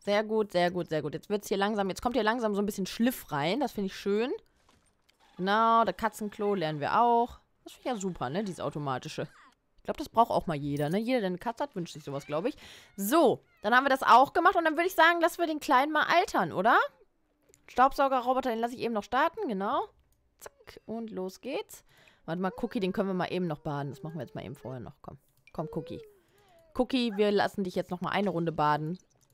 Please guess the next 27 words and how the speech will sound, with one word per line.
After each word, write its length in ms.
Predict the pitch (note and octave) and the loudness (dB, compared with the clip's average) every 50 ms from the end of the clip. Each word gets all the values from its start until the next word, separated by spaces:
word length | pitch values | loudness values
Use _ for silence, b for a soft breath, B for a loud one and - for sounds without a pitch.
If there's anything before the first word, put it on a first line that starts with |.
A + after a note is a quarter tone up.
| _ _ _ | _ _ _
Hä, 240 | - E3 G#3 C#4 D#4 | -4 0 2 4 4
ist 100 | D4+ - | 4 2
da 60 | C4+ | 0
grad 160 | - A#3 A#3+ A#3 | 0 0 0 -2
was 100 | A3+ - | -2 -4
kaputt 260 | A3 G3 - G#3 - | -4 -4 -4 -6 -6
gegangen? 340 | C#4 C#4 C4 D4+ D#4+ F4+ G4+ - _ _ _ - B4+ | -4 0 2 2 0 0 -2 -8 _ _ _ -10 -6
Macht 140 | - A3 - | -6 -4 0
hier 100 | B3 A3 | 0 0
nichts 200 | A3 A3 - - | 0 -2 0 2
kaputt, 340 | - F4+ - G#4+ G#4+ G#4+ - | 2 2 4 2 0 0 -2
Freunde. 340 | - - G#3 G3 F#3 F3+ | 0 2 4 4 4 2
Ihr 60 | F3 F3 | 0 0
könnt 180 | - B3 A#3 | -2 -2 -2
hier 80 | C4+ B3+ | 0 0
gerne 200 | A#3+ A#3+ A3+ G#3+ | 2 0 0 0
kochen 260 | - C#4 C#4 - D4 | 0 0 0 0 -2
und 120 | A3+ - | -2 2
aufräumen, 440 | - G#3+ A3 A#3+ - - D4+ E4 F4 | 4 4 4 4 4 2 2 4 4
aber 160 | D#4 D4+ D4 | 2 2 2
dann, 300 | C4+ C#4 C#4+ D#4+ D#4+ D#4 | 0 0 -2 -4 -6 -6
äh, 100 | D4+ F4 E4+ | -6 -6 -6
könnt 180 | - F#4+ F4 | -4 -2 0
ihr 120 | F4 E4 - | 2 2 4
auch 160 | D4 E4 - | 2 0 0
wieder 160 | F#4+ D#4+ F4 | 2 0 2
gehen. 300 | D#4 E4+ D4+ F3 - - | 4 2 2 0 -2 -6